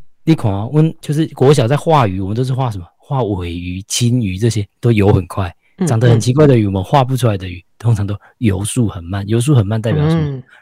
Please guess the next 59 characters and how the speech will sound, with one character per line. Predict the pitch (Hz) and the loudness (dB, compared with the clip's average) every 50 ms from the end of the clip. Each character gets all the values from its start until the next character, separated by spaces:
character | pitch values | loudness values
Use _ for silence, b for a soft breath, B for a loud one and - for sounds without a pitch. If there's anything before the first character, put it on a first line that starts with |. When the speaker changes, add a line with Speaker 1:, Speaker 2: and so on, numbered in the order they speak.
| b b - | b b -2
Speaker 1:
肉 | 123 120 107 101 98 | 0 0 0 0 -2
质 | - - 90 85 | -8 -10 -10 -12
很 | - - 82 - | -12 -14 -14 -12
稀。 | - - - 90 87 82 - _ _ _ _ _ _ _ - - | -10 -10 -10 -10 -12 -14 -18 _ _ _ _ _ _ _ -10 -6
Speaker 2:
哦。 | 131 131 139 156 165 180 190 196 202 220 226 233 | -2 -2 -2 -2 -2 -4 -4 -6 -6 -6 -6 -4
Speaker 1:
<laughs> | |
这 | 240 240 | -4 -2
是 | - | -2
小 | 226 226 117 95 107 | 0 0 -2 -2 0
撇 | 147 190 120 | 2 2 0
步， | 101 101 101 98 90 95 - - - _ _ _ _ - | 2 0 -2 -4 -4 -4 -8 -14 -20 _ _ _ _ -6
对。 | 113 101 95 | -6 -6 -6
Speaker 2:
是， | 90 - 240 247 233 220 202 175 156 143 135 135 - B B B B | -4 -2 0 2 2 2 2 2 2 0 -2 -4 -8 B B B B
所 | B - 277 302 | B 2 4 4
以 | 294 247 | 4 4
就 | 254 269 262 | 4 2 2
用 | 269 254 247 233 233 - | 2 2 0 -2 -6 -2
蒸 | - - 247 233 226 226 233 | 0 2 4 4 4 2 0
的， | 220 208 180 | 0 0 -2
清 | 170 - - - 240 220 220 226 | -2 -4 -4 -2 -2 0 0 0
蒸 | 214 - 214 208 208 | -2 -2 -2 -2 -2
的， | 202 180 | -4 -4
可 | - 202 202 | -4 -4 -4
以 | 180 170 | -4 -6
吃 | - - - - 196 185 | -8 -10 -8 -6 -6 -4
出 | - - 190 | -2 -4 -4
那 | 185 185 180 | -2 -2 -4
个 | 180 175 | -4 -4
细 | 170 - - - - 214 180 160 | -4 -4 -6 -4 -2 -2 -2 0
嫩 | 156 185 190 160 147 131 | 0 0 0 0 -2 -4
的 | 117 - - | -6 -8 -8
感 | - - 87 - - - | -6 -6 -6 -6 -8 -14
觉， | - - - - | -14 -10 -4 2
Speaker 1:
对， | - 135 | 4 6
Speaker 2:
这 | 120 110 104 | 6 6 4
样 | 101 92 87 85 - | 2 2 -2 -6 -10
子。 | - - - | -4 0 2
Speaker 1:
对， | 98 90 85 - | 2 2 2 0
对， | - 101 92 87 | -2 -2 -2 -2
对。 | - - 92 78 80 - - - | -2 -2 -2 -2 -4 -6 -6 -2
Speaker 2:
哦， | 196 220 233 214 180 147 139 | 0 2 2 4 4 2 2
这 | - 233 208 | 2 4 4
个 | 160 131 | 4 4
我 | 120 117 | 4 4
真 | - 131 135 131 | 4 4 4 4
的 | 131 131 127 | 4 4 4
没 | 123 117 113 117 120 | 4 2 2 2 2
想 | - - 123 120 131 | 0 -2 -4 -4 -6
过。 | - 151 185 | -4 -2 0
那 | 254 320 | 0 0
什 | 311 - - 151 | 0 0 -2 -2
么 | 135 127 139 135 | -2 -2 -4 -2
鱼 | - 143 143 | -2 -2 -4
适 | 147 - - 196 170 | -2 0 2 2 4
合 | 165 165 - | 4 4 2
用 | 151 175 165 151 - | 2 2 0 -2 -4
烤 | - - - - - - 202 | -6 -4 -4 -4 -4 -6 -10
的 | - - | -12 -12
嘞？ | - - - - | -12 -12 -14 -16